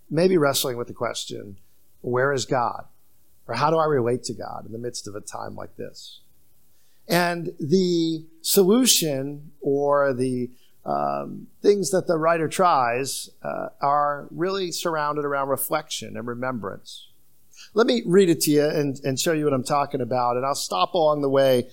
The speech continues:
and point out some of the breaks. Here's how it starts. Psalm seventy-seven, verse one. "I cry aloud to God, aloud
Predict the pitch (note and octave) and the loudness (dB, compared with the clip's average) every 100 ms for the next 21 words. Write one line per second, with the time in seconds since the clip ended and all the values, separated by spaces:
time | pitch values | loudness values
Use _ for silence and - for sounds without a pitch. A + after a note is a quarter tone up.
0 | - - B2 A2+ - D3+ C3 B2+ B2 - | -20 -4 -2 -2 0 2 2 2 0 -2
1 | D3 B2 A2 A2+ A2 F#2 - - - - | -2 -2 -2 0 0 -4 -12 -16 -18 -20
2 | - - G3+ F#3+ F3 C3+ - B2+ - - | -12 2 2 4 2 2 -2 -4 -4 -10
3 | - - - - - G3 F#3+ - F#3+ F3 | -16 -20 -20 -6 2 4 4 2 0 0
4 | D3+ - D#3 C3+ B2+ B2 A2+ B2 A#2+ B2+ | -2 2 2 2 0 -2 -4 -6 -6 -8
5 | B2+ - - - - - - - - - | -12 -18 -20 -20 -20 -20 -20 -20 -20 0
6 | E3 F#3+ - - A3 A#3 A3 F#3 E3+ E3 | 2 2 0 0 2 6 6 8 6 6
7 | E3 D3 - C3+ B2+ A#2 G#2+ - - - | 4 2 -2 2 2 2 0 -6 -14 -20
8 | - - - - - - - - - - | -20 -20 -20 -20 -20 -20 -20 -20 -18 2
9 | D3+ D#3+ F#3+ G#3 G#3 G#3 G#3 F3 | 4 6 6 6 4 2 0 -2